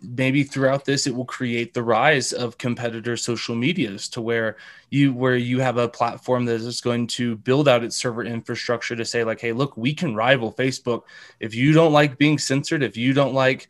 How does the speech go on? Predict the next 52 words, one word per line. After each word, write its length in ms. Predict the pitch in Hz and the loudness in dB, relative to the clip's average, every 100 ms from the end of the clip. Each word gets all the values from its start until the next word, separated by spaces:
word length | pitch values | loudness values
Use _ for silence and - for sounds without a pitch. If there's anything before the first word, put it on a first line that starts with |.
| - - | -16 -4
you 80 | |
know, 200 | 120 120 | 0 2
if 180 | 123 113 | 2 0
you're 140 | 131 139 | 0 0
a 40 | |
conservative 600 | 135 113 - 120 131 143 | -2 -4 -2 -2 -2 -2
and 220 | 113 107 | -2 -4
you 120 | 110 131 | -2 0
don't 180 | 131 | 2
like 280 | 123 127 123 | 2 -2 -2
your 240 | 123 123 120 | 0 0 0
Facebook 560 | 123 120 - 127 - | -2 -4 -2 -4 -4
post 320 | - 123 120 | -4 -4 -4
being 180 | - 123 | -4 -4
taken 300 | - 123 117 | -4 -6 -2
off, 280 | 113 147 151 | 2 2 2
or 200 | 123 113 - - | 0 -2 -4 -8
if 200 | - - | -8 0
you're 160 | 135 127 | 2 2
a 40 | |
podcaster 1000 | - 120 117 131 120 117 127 123 120 117 | 2 0 0 0 2 2 0 2 2 0
or, 140 | 127 120 | 0 0
like, 180 | 117 | 0
a 60 | 120 | -2
YouTube 520 | 117 135 135 - 131 | -2 0 0 -2 -2
streamer 560 | - - 131 127 165 175 - - | -4 0 2 4 2 0 -8 -6
and 140 | 127 | -4
you 180 | 120 139 | 2 6
don't 180 | 147 139 | 6 6
like 300 | 131 127 127 - | 4 0 -2 0
us 260 | 127 - - - | 0 0 -4 0
shutting, 360 | 143 131 123 98 - | 4 4 2 -6 -6
you 180 | 127 131 | 0 2
don't 140 | 131 | 2
like 180 | 123 113 | 0 -2
YouTube 380 | 135 139 131 113 | 0 0 0 -2
shutting 340 | - 123 120 | 0 0 0
off 240 | 123 120 123 | 0 0 -2
your 240 | 117 117 | -2 0
live 260 | 113 156 160 | 2 0 0
stream 380 | - 127 127 127 - - | -2 0 0 -2 -14 -2
midstream 600 | 139 139 131 - 165 185 | 4 6 4 2 6 6
when 140 | 135 127 | 4 2
you 100 | 127 | 2
say 180 | - 127 | 2 2
something 360 | 131 123 123 | 2 -2 -2
about 220 | 117 107 - | 0 -2 -2
China, 460 | 160 196 131 120 - - - | 2 4 4 0 -4 -14 2
the, 320 | 131 123 113 | 4 4 2
you 160 | 120 127 | 0 2
know, 160 | 120 | 4
the, 300 | 120 117 104 | 4 2 0